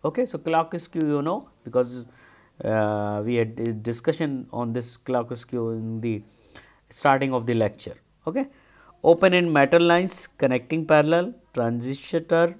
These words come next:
which make the effective transistor size much smaller,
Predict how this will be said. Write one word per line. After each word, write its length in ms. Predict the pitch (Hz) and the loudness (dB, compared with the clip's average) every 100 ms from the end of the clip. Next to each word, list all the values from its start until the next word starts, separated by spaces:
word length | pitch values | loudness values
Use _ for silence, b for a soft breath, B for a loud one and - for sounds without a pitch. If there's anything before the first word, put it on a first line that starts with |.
| - - - | -18 -20 -12
which 380 | 113 123 - 127 | -6 -6 -6 -6
make 340 | 123 131 123 | -2 -2 -4
the 140 | 127 | -6
effective 480 | 120 127 123 - 135 | -2 -2 -2 -4 -4
transistor 440 | 127 113 113 - 123 | -2 -2 -4 -6 -6
size 340 | - 131 135 | 0 0 0
much 180 | 123 110 | -4 -6
smaller, 600 | 113 110 131 143 165 | -8 -6 -2 2 0